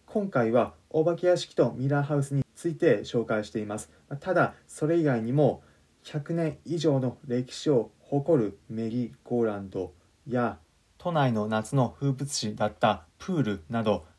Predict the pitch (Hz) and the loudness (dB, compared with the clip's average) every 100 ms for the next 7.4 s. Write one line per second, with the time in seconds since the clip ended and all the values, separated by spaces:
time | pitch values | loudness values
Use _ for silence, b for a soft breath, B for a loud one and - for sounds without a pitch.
0 | _ 131 135 185 175 117 - 131 135 131 | _ -2 -2 2 2 0 -4 -2 -2 0
1 | 131 - 131 123 117 117 127 104 - 107 | -2 0 -2 0 0 0 0 0 -2 -4
2 | 110 107 101 113 110 - 123 117 113 104 | -2 -2 -2 -2 -2 -2 -2 0 0 0
3 | 98 B B - 165 185 143 - 139 147 | -2 B B -4 2 2 0 -4 2 2
4 | 139 147 139 135 131 123 98 92 b b | 2 -2 -2 0 2 2 0 -4 b b
5 | - - - 131 - 123 117 101 95 98 | -20 -20 -8 -8 -2 -2 0 -2 -2 -4
6 | 85 B B - - 143 147 127 95 - | -6 B B -8 2 2 4 0 -2 -8
7 | - 135 101 98 | -10 -2 0 -2